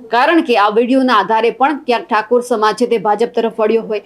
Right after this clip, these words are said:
એટલે અહીંયા કોંગ્રેસને નુકસાન પહોંચ્યું હોય. અને ખાસ જે રીતે એક વીડિયો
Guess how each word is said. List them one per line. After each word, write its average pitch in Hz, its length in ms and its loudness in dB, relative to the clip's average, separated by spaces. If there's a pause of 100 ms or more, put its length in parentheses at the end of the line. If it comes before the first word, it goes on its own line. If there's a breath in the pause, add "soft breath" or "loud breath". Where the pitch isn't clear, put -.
(220 soft breath)
એટલે 247 220 0
અહીંયા 311 260 2
કોંગ્રેસને 269 460 0
નુકસાન 254 420 0
પહોંચ્યું 240 420 0
હોય. 240 140 -2 (500 loud breath)
અને 269 180 0
ખાસ 240 400 0 (240 soft breath)
જે 262 120 4
રીતે 330 220 2
એક 269 120 -2
વીડિયો 269 420 4